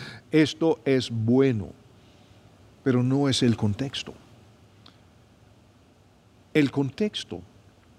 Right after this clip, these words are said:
tiene que ver con dejar de lado la falsedad de pensar erróneo.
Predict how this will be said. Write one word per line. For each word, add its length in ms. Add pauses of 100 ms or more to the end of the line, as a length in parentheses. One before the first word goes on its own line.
(720)
tiene 240
que 100
ver 340 (140)
con 440 (140)
dejar 760
de 240
lado 540 (540)
la 220
falsedad 1080
de 260
pensar 880 (100)
erróneo. 760